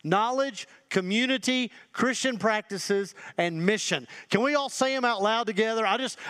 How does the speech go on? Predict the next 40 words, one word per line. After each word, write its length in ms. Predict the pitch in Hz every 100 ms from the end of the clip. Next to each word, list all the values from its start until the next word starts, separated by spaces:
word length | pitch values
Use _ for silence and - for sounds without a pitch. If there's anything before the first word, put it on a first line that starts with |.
| -
I 60 |
want 200 | 247 302
these 220 | 294 277 -
to 80 |
get 400 | 185 156 247 254
into 440 | 196 247 190 202 175
us. 280 | 147 139 180
Like, 200 | 180 175
like, 320 | 185 185 - -
we 200 | 165 254
are 40 | 294
gonna 280 | 269 233 202
own 320 | 220 226 202
these, 400 | 180 156 147 151
okay, 420 | 165 - 196 220
over 120 | 196 180
the 80 |
next 200 | 190 196 -
several 340 | 208 196 202
weeks. 220 | 185 165 - -
So 160 | - 190
let's 180 | 208
say 220 | - 233 247
'em 100 | 226
out 220 | 220 190
loud. 300 | 190 160 156
You 80 | 165
ready? 340 | 202 233 233 - - -
Knowledge, 800 | 147 196 233 262 277 285 196 - - -
community, 1040 | - 202 180 220 269 277 202 269 269 262 - - -
Christian 500 | - 240 254 - 262
practices, 840 | 202 233 233 220 220 - 220 220 - - -
mission. 600 | 160 196 247 - 208 151
That's 200 | 160 190
pretty 220 | - 220
good. 280 | 196 220 170
You've 200 | 170 175
read 180 | 196 202
your 160 | 190 170
brochure, 640 | 180 170 - 240 131